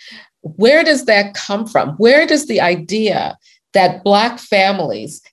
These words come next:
cannot take good enough care of their children, and the answer is to take children away from them? That we can trace back to the institution of slavery, where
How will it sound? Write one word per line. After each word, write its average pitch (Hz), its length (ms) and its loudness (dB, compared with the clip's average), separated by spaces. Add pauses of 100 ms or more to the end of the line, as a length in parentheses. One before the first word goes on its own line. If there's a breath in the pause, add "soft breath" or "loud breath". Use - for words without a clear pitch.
cannot 254 500 0
take - 320 -2
good 233 340 2
enough 196 360 2
care 185 260 6
of 185 100 -6
their 190 160 -2
children, 156 680 0 (260 loud breath)
and 190 200 2
the 196 200 2
answer 214 560 2
is 180 240 -4
to 170 200 -6
take 220 520 -2 (120)
children 196 360 0
away 170 460 2
from 156 260 -4
them? 76 280 -10 (480 loud breath)
That 277 420 0 (100)
we 214 200 -2
can 208 160 -2
trace 180 440 2
back 180 520 -2
to 214 140 2
the 190 140 0
institution 202 720 -2
of 160 80 0
slavery, 170 1000 0 (280 loud breath)
where 196 720 2